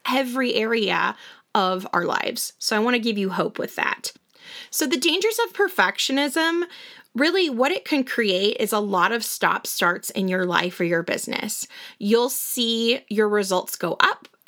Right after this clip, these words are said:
You'll see the results go down. You'll notice that you get burnt out. Um, there's something called the obligation versus motivation cycle that I learned from a coach in the past, that basically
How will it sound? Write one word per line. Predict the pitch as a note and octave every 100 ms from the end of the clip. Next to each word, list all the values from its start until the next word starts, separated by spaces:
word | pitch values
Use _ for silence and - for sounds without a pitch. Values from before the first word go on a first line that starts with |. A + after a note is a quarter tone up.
| -
You'll | G#3+ F#3+
see | F#3 - F#3+ F#3
the | F3+ F3+
results | F3 F3+ - -
go | F3+ F3
down. | B3+ C#4+ C#4+ D4+ C#4
You'll | G#3+ G#3+
notice | G#3+ G#3 G#3+ A3 G#3+ -
that | - -
you | F#3 G3+ G#3+ G3+
get | G3+ F#3 - _ _
burnt | F#3+ G3+ - F3
out. | F3+ D#4 - - - - - -
Um, | A3 G3+ F#3+ G3 - _ -
there's | G#3 A#3+ A3+
something | - C4 C4+ C#4+ C4
called | B3 G#3+ G#3
the | G#3+
obligation | G#3+ G#3+ A3 G#3+ G3+ G#3 G#3+ G3+
versus | F#3+ F3+ F#3+ F#3
motivation | F#3+ F#3 F3+ G3 - F#3+
cycle | F3+ F3+ - F#3
that | G3
I | A3+
learned | A#3 G3+ G3+
from | - F#3+ F3+
a |
coach | - F#3+ - G#3+
in |
the | F#3+
past, | F#3 F3+ F3+ G3+ - - - - -
that | A3+ G#3+
basically | A3+ B3+ - C4+ - G3 F3+ F#3